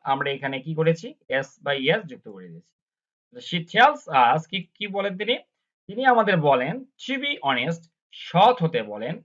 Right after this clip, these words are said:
and kind, এবং তিনি দয়ালু হতে বলেন। A mother, একজন মা, works, কাজ করেন।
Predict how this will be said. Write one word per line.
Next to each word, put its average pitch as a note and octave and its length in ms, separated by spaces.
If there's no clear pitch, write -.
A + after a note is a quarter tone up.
and C#3 260
kind, D#3 600
এবং D3+ 260
তিনি D#3+ 220
দয়ালু C#3+ 360
হতে G2 200
বলেন। E2 260
A B2 60
mother, E3+ 640
একজন C3+ 260
মা, E3 560
works, F#3+ 380
কাজ C#3 240
করেন। G#2 280